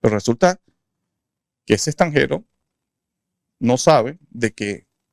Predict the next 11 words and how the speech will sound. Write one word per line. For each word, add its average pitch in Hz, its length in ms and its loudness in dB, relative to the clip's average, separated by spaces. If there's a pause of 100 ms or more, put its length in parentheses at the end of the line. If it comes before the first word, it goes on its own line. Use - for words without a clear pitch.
(180)
Danilo 107 380 0
Medina 120 420 -2
era 113 160 -2
el 127 80 -2
presidente 104 760 -10 (920)
de 101 240 -2
ese 92 240 -6
partido. - 420 -16 (2000)
Y 127 60 4
aquí, 196 420 0 (540)
por 117 480 2